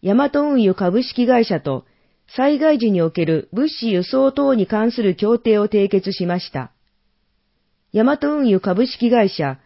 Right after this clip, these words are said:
川内主幹支店長と香川市長の写真があります。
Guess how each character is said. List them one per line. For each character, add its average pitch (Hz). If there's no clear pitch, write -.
川 247
内 226
主 -
幹 277
支 -
店 269
長 165
と 143
香 302
川 294
市 -
長 196
の 156
写 156
真 180
が 170
あ 160
り 156
ま 147
す。 -